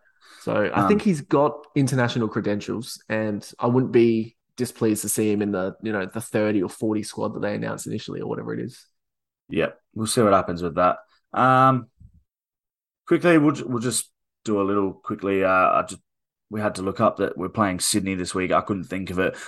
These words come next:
Speaker 2: My, my brain is just completely set on that first home game. I just can't wait to be at High Marsh again watching Adelaide United. So, um,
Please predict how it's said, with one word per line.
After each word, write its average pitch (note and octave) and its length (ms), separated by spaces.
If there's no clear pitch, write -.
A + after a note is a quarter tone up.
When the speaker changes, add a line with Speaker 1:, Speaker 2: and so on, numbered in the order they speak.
Speaker 2:
My, A2+ 300
my A#2+ 200
brain A2 460
is G2+ 160
just G#2 220
completely G2+ 500
set G2+ 260
on F#2+ 180
that F2+ 220
first G#2 320
home F#2+ 220
game. F2 340
I F2 140
just F#2+ 160
can't G2+ 240
wait F2 180
to F#2+ 80
be F2 140
at C#2 80
High F#2 180
Marsh F2 280
again F2 240
watching F2 280
Adelaide E2+ 280
United. F2 340
So, E2+ 260
um, G#2+ 340